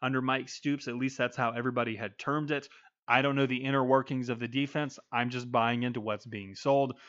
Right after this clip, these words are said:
And so simplifying this defense and knowing your role and playing within that role instead of extending yourself,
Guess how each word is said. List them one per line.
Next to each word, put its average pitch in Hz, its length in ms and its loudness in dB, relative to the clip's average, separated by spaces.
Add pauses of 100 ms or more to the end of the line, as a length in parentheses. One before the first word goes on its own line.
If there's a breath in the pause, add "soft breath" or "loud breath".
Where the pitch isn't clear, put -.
(240 soft breath)
And 131 120 -2
so 143 380 4
simplifying 175 720 2
this 120 160 -4
defense 135 600 -2
and 120 280 -4
knowing 139 380 0
your 127 140 2
role 113 420 -2 (180 soft breath)
and 123 180 -2
playing 139 320 0
within 123 320 2
that 131 140 2
role 127 260 4
instead 123 380 -4
of 120 80 -4
extending 143 580 -4
yourself, 127 460 0